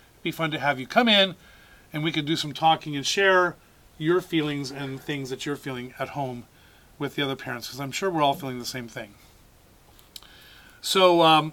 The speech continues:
I wanted to, last, last podcast I shared with you that one article from, uh, from the newspaper. Um, so I thought I'd share with you something weird tonight, okay?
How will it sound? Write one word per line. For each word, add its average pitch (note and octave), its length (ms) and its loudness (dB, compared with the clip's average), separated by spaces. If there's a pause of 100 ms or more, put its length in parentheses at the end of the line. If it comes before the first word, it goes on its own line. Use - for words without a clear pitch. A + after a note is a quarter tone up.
I E3 80 -2
wanted F#3 240 0
to, D#3+ 300 8 (560)
last, F#3 360 6 (160)
last G3+ 300 8
podcast G3 540 4
I E3+ 80 -2
shared G3 280 -2
with E3+ 140 -6
you E3+ 160 -2
that D3 300 0
one D#3+ 240 0
article E3 440 0
from, C3+ 380 -4
uh, B2+ 220 -2 (500)
from D3+ 140 -10
the D3+ 80 -4
newspaper. C#3+ 680 -2 (760)
Um, C3+ 480 -2 (840)
so F#3 200 6
I F#3 60 12
thought A#3 240 8
I'd G#3 120 6
share A3 120 4
with G3 100 4
you G3 60 0
something F#3 260 -4
weird E3+ 440 2
tonight, C3 300 -6
okay? D3+ 380 -2